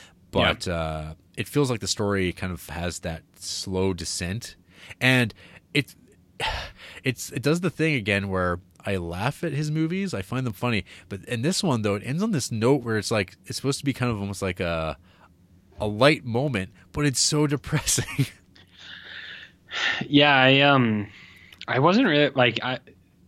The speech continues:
Speaker 2: just be straight with you, Jared. I wasn't really sure what to make of that. I was like, "Is this a happy ending?"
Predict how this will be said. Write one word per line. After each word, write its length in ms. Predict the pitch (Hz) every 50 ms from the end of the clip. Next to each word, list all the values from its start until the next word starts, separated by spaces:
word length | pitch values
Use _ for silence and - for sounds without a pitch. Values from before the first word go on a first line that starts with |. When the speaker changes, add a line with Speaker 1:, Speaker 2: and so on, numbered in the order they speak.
| - - - _ - - 131 135 135 147
Speaker 2:
just 280 | 151 190 202 196 -
be 120 | - 185 139
straight 300 | - - - 131 143 170
with 140 | 170 131 117
you, 80 | 113
Jared. 220 | 110 113 107 107 104
I 100 | 117 143
wasn't 240 | 196 269 254 269
really 180 | 208 175 156 131
sure 200 | - - 151 151
what 120 | 147 135 135
to 100 | - 110
make 260 | 101 107 127 156 -
of 80 | 135 107
that. 260 | 101 101 104 101 -
I 60 | 117
was 80 | 120 123
like, 180 | 131 127 117 -
"Is 140 | 127 117
this 180 | 120 151 196 -
a 100 | 359 320
happy 460 | - - - 110 127 - - 185 196
ending?" 280 | 208 220 240 254 285